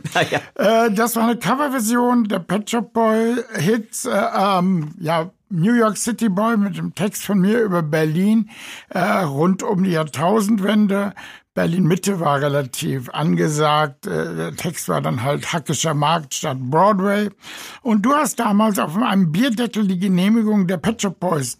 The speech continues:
Speaker 2: dass wir das benutzen durften, eingeholt. Dafür nochmal ganz herzlichen Dank. Da könnten wir jetzt lange drüber sprechen, aber das passt ja gar nicht zum Thema Tausend Tage Techno,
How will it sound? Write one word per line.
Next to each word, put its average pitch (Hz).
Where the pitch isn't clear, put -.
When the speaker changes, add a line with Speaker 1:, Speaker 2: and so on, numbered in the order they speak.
Speaker 2:
dass 156
wir 190
das 151
benutzen 190
durften, 160
eingeholt. 185
Dafür 196
nochmal 185
ganz 175
herzlichen 180
Dank. 214
Da 202
könnten 285
wir 220
jetzt 214
lange 247
drüber 247
sprechen, 233
aber 254
das 269
passt 262
ja 254
gar 233
nicht 240
zum 220
Thema 226
Tausend 190
Tage 185
Techno, 220